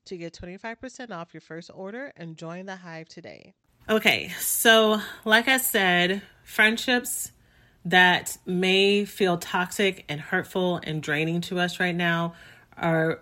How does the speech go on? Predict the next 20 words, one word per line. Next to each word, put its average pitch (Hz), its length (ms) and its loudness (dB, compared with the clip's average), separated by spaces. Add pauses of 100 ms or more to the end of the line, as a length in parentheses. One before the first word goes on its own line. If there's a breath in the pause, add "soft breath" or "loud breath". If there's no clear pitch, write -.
(140)
often 226 440 0
hard 185 400 2
for 180 300 -4
us 165 320 -2
to 151 500 -2 (880 soft breath)
look 190 340 4
at 175 200 6
critically 254 600 2 (380)
because 175 1000 2 (400)
in 180 120 4
our 175 140 6
mind, 170 640 4
this 165 320 -4
is 165 80 -4
our 147 100 -2
sister, 170 500 0
this 160 200 -4
is 156 100 -8
our - 160 -6
brother, 156 640 -2